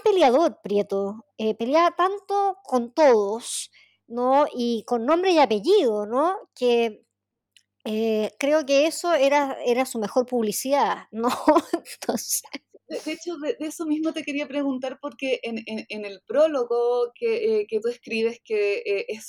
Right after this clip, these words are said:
Speaker 2: súper completo, eh, aprendí muchísimo leyéndolo, ¿ya? Eh, bueno, tú comentas que Prieto, eh, fue diputado antes de, de, de, de empezar a, a, a, eh, en la, en el tema de las crónicas, ¿no?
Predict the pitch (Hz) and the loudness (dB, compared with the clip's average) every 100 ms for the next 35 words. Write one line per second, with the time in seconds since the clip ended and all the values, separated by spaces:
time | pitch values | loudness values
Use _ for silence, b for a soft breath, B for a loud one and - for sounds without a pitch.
0 | - 254 233 220 220 208 202 - 208 202 | -14 -12 -4 -2 -2 -8 -10 -4 -2 -2
1 | 214 214 208 196 196 - 185 180 190 214 | -2 -2 -4 -6 -12 -10 -10 -10 -12 -12
2 | 190 - 240 220 190 190 180 180 180 175 | -14 -14 -16 -16 -14 -10 -8 -8 -6 -6
3 | 190 - b b b b b _ 196 202 | -8 -12 b b b b b _ -6 -2
4 | 208 226 - - 220 226 _ _ - 285 | 0 -2 -6 -8 -8 -10 _ _ -2 0
5 | 285 330 302 285 330 339 - 330 - 262 | 0 -2 -2 0 -2 -6 -8 -8 -8 -2
6 | 277 277 311 330 - 226 240 233 226 208 | -2 0 0 0 0 0 0 0 -2 -8
7 | _ 277 285 294 294 247 247 233 226 381 | _ 0 0 0 -4 -6 -8 -8 -4 0
8 | 302 185 - - 190 185 202 208 185 190 | 0 -2 -4 -10 -12 -10 -12 -8 -2 0
9 | 185 185 180 - 190 180 151 185 180 170 | 0 0 -4 -6 -4 -2 -2 -6 -8 -10
10 | 190 - 185 185 180 180 - 180 175 180 | -8 -6 -2 0 0 0 -2 -4 -2 -2
11 | 175 170 - 175 180 175 185 180 - 180 | -2 -4 -8 -8 -6 -6 -6 -6 -8 -10
12 | 180 170 _ - 190 185 175 - 247 196 | -10 -16 _ -8 -4 -4 -6 -8 -6 -6
13 | 151 165 170 180 269 | -8 -12 -12 -12 -12